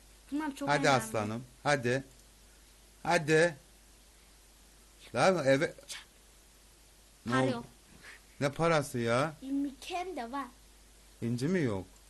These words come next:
Speaker 1: Ne şanssız.
Speaker 2: Bu ne ya? Gel hadi dene, gel, gel.
Speaker 1: Ben mi?
Speaker 2: Sıra sende. Bir tane
Speaker 1: Sende
Speaker 2: dene.
Speaker 1: değil miydi?
Speaker 2: Dene, dene, de-, dene.
Speaker 1: Bakır şimdi
Speaker 2: Atsana
Speaker 1: acı, ne
Speaker 2: üzerine,
Speaker 1: güzel.
Speaker 2: üzerine at. Lan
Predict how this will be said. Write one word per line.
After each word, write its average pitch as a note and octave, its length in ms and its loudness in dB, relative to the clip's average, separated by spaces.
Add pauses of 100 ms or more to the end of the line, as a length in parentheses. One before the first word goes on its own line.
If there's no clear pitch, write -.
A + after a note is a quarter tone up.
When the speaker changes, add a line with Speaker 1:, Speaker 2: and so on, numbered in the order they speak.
(920)
Speaker 1:
Ne F#4+ 260 -4
şanssız. C#4 460 -8 (340)
Speaker 2:
Bu G#3+ 200 4
ne F#3+ 40 8
ya? G#2+ 560 4 (1300)
Gel B2 100 0
hadi G#2 260 -2
dene, A2 240 -2
gel, G#2+ 240 -2
gel. G#2+ 280 -6
Speaker 1:
Ben F4 220 -8
mi? C4 60 -8 (340)
Speaker 2:
Sıra A2 240 -4
sende. F#2+ 320 -8 (560)
Bir - 60 -16
tane G#2 220 -6
Speaker 1:
Sende C#4+ 240 -4
Speaker 2:
dene. C#4+ 60 -10
Speaker 1:
değil G4+ 160 -6
miydi? C#4 220 -10 (220)
Speaker 2:
Dene, B2 300 -2 (240)
dene, A#2+ 260 -6 (200)
de-, A2 80 -14 (560)
dene. C3+ 260 -4 (840)
Speaker 1:
Bakır E4+ 280 2 (120)
şimdi G4 140 0
Speaker 2:
Atsana - 380 6
Speaker 1:
acı, G3+ 100 4
ne F#3+ 60 4
Speaker 2:
üzerine, F3+ 180 4
Speaker 1:
güzel. D3 180 2
Speaker 2:
üzerine E3 240 2
at. D3+ 320 2
Lan D3 220 2